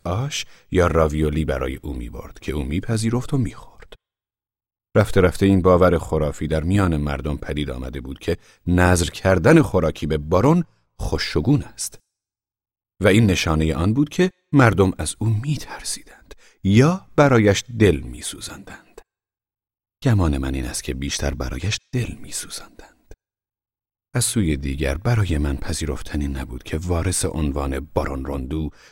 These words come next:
با نذرهای مردم زندگی کند. اگر پدر مرحوممان این را می‌فهمید چه حالی می‌شد؟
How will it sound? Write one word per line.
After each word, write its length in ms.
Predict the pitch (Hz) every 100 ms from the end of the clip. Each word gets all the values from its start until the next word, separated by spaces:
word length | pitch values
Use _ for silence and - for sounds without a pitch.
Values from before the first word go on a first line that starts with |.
| _
با 120 | 78
نذرهای 680 | 82 78 76 - - 73 69
مردم 800 | 67 65 69 65 90 87 58 - _ _ _ -
زندگی 520 | - 78 - - -
کند. 440 | - - - - - _ _ _ _ _ _ _ _ _ -
اگر 220 | 110 87
پدر 300 | - 80 73
مرحوممان 600 | 71 71 71 95 80 69 64
این 140 | 80
را 100 | 71
می‌فهمید 480 | 64 62 - - 101
چه 180 | - 143
حالی 320 | - - -
می‌شد؟ 560 | - - - _ _